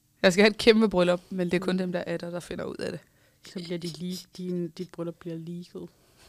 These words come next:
Speaker 2: Måske.
Speaker 1: Uh. Ja, men nej, ikke hvis jeg ikke, hvis jeg ikke er kendt. Hvilket jeg ikke regner med.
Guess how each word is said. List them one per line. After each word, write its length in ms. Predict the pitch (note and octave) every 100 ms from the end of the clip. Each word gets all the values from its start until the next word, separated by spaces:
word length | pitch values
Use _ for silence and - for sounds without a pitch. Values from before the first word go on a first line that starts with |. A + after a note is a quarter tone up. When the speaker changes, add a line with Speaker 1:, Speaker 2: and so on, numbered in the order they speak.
| _ _ _ _
Speaker 2:
Måske. 260 | E3 - - _ C4+
Speaker 1:
Uh. 600 | D#4+ E4+ D4 C#4+ C#4 C#4+ - - _ _ -
Ja, 240 | - F#3 F#3+
men 160 | F#3
nej, 280 | F3+ F3+ G#3 -
ikke 140 | A3
hvis 140 | C4+ G3+
jeg 80 | G3+
ikke, 240 | G3+ F#3+ -
hvis 240 | F#3+ F#3 F#3
jeg 80 |
ikke 100 | F#3+ B3
er 60 |
kendt. 200 | G#3 A#3+ _ _ - - - _ _ _ -
Hvilket 200 | G3 F#3
jeg 80 | F#3+
ikke 180 | A#3 G#3+
regner 240 | F#3+ A#3
med. 140 | A3+